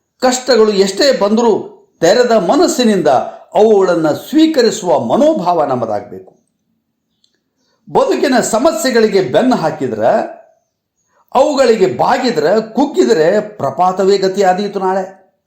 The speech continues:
ಬದುಕ ಪಯಣದ ದಾರಿ ನಿನ್ನ ಅಧೀನದಲ್ಲಿಲ್ಲ. ಬದುಕ ಪಯಣದ ದಾರಿ ನಿನ್ನ ಅಧೀನದಲ್ಲಿಲ್ಲ. ತಲುಪುವ ಗಮ್ಯ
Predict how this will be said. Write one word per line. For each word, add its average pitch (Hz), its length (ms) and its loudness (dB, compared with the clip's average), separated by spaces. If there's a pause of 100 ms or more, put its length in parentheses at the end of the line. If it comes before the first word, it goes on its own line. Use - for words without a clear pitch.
(420)
ಬದುಕ 226 380 0
ಪಯಣದ 208 680 2
ದಾರಿ 180 440 -2
ನಿನ್ನ 196 360 0
ಅಧೀನದಲ್ಲಿಲ್ಲ. 170 1120 0 (2000)
ಬದುಕ 262 420 0
ಪಯಣದ 240 680 2
ದಾರಿ 226 420 2
ನಿನ್ನ 202 340 2
ಅಧೀನದಲ್ಲಿಲ್ಲ. 175 1300 0 (1000)
ತಲುಪುವ 202 720 0
ಗಮ್ಯ 185 420 2